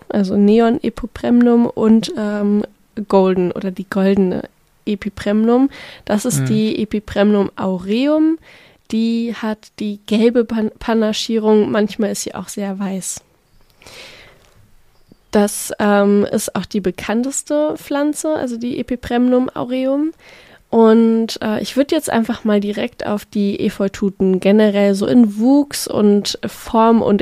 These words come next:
Speaker 1: generelles Wachstum einfach mal eingehen. Ähm, es sind Kletterpflanzen von Natur aus. In unseren Wohnungen können wir sie kletternd oder auch hängend halten. Das heißt, wenn man sie in einen schönen Korb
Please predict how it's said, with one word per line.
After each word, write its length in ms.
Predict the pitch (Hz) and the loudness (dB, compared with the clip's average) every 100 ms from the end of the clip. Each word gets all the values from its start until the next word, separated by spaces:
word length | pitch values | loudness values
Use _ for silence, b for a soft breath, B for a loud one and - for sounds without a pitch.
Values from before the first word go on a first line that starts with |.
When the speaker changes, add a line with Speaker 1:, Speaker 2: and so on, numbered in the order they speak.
| 202 | 0
Speaker 1:
generelles 720 | 233 220 208 202 196 190 - - | 2 4 4 2 2 2 -2 -6
Wachstum 560 | 196 196 - - 202 | -4 -4 -6 -8 -4
einfach 340 | 190 202 - - | -4 -4 -10 -10
mal 140 | - | -8
eingehen. 560 | - 196 214 220 254 320 - B B B B B _ - - | -2 2 4 4 4 4 0 B B B B B _ -6 0
Ähm, 640 | 202 202 202 196 196 196 | 2 4 4 4 2 0
es 160 | - 214 | -2 0
sind 320 | 269 254 _ | 2 0 _
Kletterpflanzen 920 | - 220 196 - 240 - 233 262 294 | -6 0 0 0 -6 -4 -2 -2 -4
von 180 | - 277 | -4 -2
Natur 500 | 269 269 - 277 - | -2 -4 -4 -4 -2
aus. 380 | - 330 - - - | -2 -2 -6 -10 0
In 400 | 226 226 226 - - _ _ | 4 6 4 0 -8 _ _
unseren 460 | 214 214 208 202 190 | 2 4 4 4 4
Wohnungen 420 | 240 277 277 269 | 4 4 4 0
können 280 | - 240 233 | -2 0 2
wir 120 | 214 | 0
sie 340 | 202 214 - - | -2 -4 -6 -8
kletternd 500 | - 226 269 254 - | -6 -4 -2 -4 -4
oder 320 | - 254 240 220 | 0 2 2 0
auch 100 | - | -4
hängend 720 | - - 208 220 247 302 - B B B B B B | -12 -2 2 4 4 0 -6 B B B B B B
halten. 640 | - 262 277 285 285 277 | 2 2 2 2 2 2
Das 200 | 247 - | 0 -2
heißt, 460 | 226 214 214 - - | 0 0 -2 -10 -10
wenn 140 | 226 202 | 0 2
man 240 | 196 202 | 4 2
sie 160 | 190 196 | -2 -4
in 120 | 185 | -4
einen 240 | - 185 185 | -6 -6 -6
schönen 340 | - 196 196 | -6 -6 -6
Korb 440 | - 294 285 - | -4 -2 -4 -8